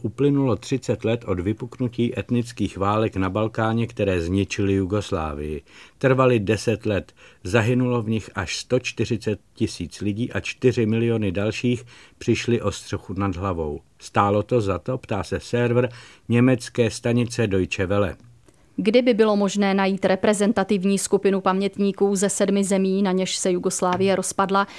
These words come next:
Speaker 2: nebo mladších lidí, kteří znají jen realitu po jejím rozpadu, většina by zřejmě odpověděla ne.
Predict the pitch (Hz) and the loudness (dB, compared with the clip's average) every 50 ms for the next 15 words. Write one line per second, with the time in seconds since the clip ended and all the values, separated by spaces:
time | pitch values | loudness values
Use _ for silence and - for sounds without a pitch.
0 | - - - 233 240 233 247 214 202 196 190 - - 220 202 - 208 220 196 214 | -20 -4 0 2 4 4 4 4 2 0 -2 -2 -2 -2 -2 0 -2 -2 0 0
1 | 208 202 - - 196 190 - 202 196 180 185 190 180 185 196 190 190 196 185 185 | 0 -2 0 0 0 0 0 0 -2 -2 0 0 0 0 0 0 0 2 2 2
2 | 175 180 180 180 185 190 190 185 - 185 - - 185 180 180 185 196 196 185 180 | 2 2 2 2 2 0 0 0 -2 -2 0 0 0 2 2 2 2 2 2 0
3 | 175 - - - 196 196 202 220 - - - - - - - 226 254 - - 302 | 0 -2 -2 0 0 2 2 0 -2 -4 -12 -20 -12 0 2 4 4 4 6 6
4 | 311 302 226 240 196 196 - 220 240 247 196 - 170 - - 214 202 202 196 185 | 6 6 6 4 2 2 4 6 6 6 4 4 0 0 0 2 4 4 4 4
5 | 190 185 180 175 175 - - - - 240 240 165 160 | 4 4 4 2 0 -2 -4 -2 0 2 2 2 0